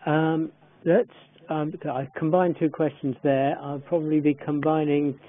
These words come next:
two at this point. Um, oh no, let me, let me do another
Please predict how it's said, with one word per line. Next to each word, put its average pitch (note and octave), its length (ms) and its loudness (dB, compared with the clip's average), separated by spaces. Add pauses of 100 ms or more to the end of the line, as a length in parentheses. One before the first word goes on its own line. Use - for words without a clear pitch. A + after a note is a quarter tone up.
(120)
two C#3 460 2 (100)
at C#3+ 180 -8 (400)
this D3+ 240 -8 (300)
point. C3 420 -4 (1200)
Um, D3+ 480 0 (1400)
oh D#3+ 40 0
no, D#3 220 2
let G3 120 2
me, G3 240 4
let G3 140 -2
me F#3+ 100 2
do F#3 180 4
another E3+ 480 4